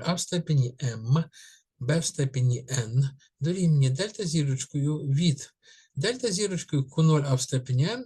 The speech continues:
і від Б в степені N. Тобто це дорівнює дельта зірочкою від Q, Б в степені N дорівнює стан Q F. Це суперечить початковому припущенню, що детермінований скінчений акцептор M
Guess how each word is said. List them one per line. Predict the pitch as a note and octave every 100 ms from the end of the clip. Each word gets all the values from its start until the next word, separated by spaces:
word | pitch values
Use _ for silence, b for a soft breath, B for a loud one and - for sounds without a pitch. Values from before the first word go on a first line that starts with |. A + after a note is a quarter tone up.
| -
і | F3 D3+
від | C3+ E3+ F#3 - - _
Б | C3 A#2 G2+
в | -
степені | - A2+ - D#3 G3
N. | A#2 F2+ B B B _ _ _
Тобто | - D3+ C#3+
це | B2+ D3+
дорівнює | B2+ A#2+ D3 G#3 A3 F3
дельта | C#3 D#3+ C#3+
зірочкою | C3 C#3+ B2+ - C3 A#2
від | - -
Q, | - G3+
Б | C#3 B2
в | B2
степені | - B2 - G#2+ C3+
N | E3 E3+ _ - _
дорівнює | B2+ A2+ G2 G2+ A2+ B2+ D3 -
стан | - - F#2+ F2+ - -
Q | G#2 F2+
F. | C#3+ C3 - - _ _ B B B B
Це | - B3+
суперечить | E4+ D4+ D4 A#3 F3+ G#3+ -
початковому | F3 F3+ - A#3+ A3+ E3
припущенню, | E3 C#3+ B2+ G#2 - C3+ C#3
що | - D3+
детермінований | D3 C#3+ D#3 D#3 F3+ C4 A3 D3
скінчений | - D3 C#3 G3+ G#3 D#3
акцептор | C#3 E3+ F3 - B2+
M | - A#2 B2